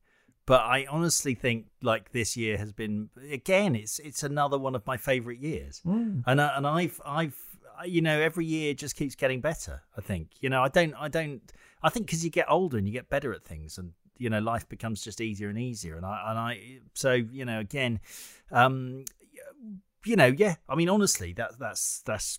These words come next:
Speaker 1: probably true. Uh, in terms of my worst year, I mean, I, I, I would find it hard to, to pick a culturally worst year. Uh, I mean, I, I, unlike Chris, I loved the nineties. I loved culture in the nineties. It
Speaker 2: Mm.
Speaker 1: was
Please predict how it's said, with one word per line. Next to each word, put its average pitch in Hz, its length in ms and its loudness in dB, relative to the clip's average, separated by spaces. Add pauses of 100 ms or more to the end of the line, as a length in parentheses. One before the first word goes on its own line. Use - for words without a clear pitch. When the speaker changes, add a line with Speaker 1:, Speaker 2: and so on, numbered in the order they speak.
Speaker 1:
probably 107 340 -2
true. 80 400 -10
Uh, 127 180 2
in 156 80 -2
terms 220 180 0
of 202 60 2
my 135 120 4
worst 139 440 2
year, 73 140 -12
I - 20 -8
mean, 113 160 -4
I, 120 80 -2
I, 127 340 -4 (1000)
I 143 100 12
would 175 100 10
find 131 220 4
it 113 60 -2
hard 113 320 -6
to, 110 200 0 (200)
to 117 120 0
pick - 360 2
a 107 80 -8 (180)
culturally 87 920 -4
worst 80 400 -10
year. 73 320 -10 (380)
Uh, 110 180 4 (100)
I 135 60 -6
mean, 127 180 0
I, 135 240 -2 (140)
I, 131 300 2
unlike 131 340 2
Chris, 117 300 -2
I 113 80 -4
loved 120 360 2
the 82 80 -14
nineties. 76 760 -12
I 113 60 -2
loved 113 260 -2
culture 85 320 -10
in 76 40 -10
the 73 80 -10
nineties. 76 440 -8
It 113 40 -2
Speaker 2:
Mm. 117 60 -4
Speaker 1:
was 107 120 -10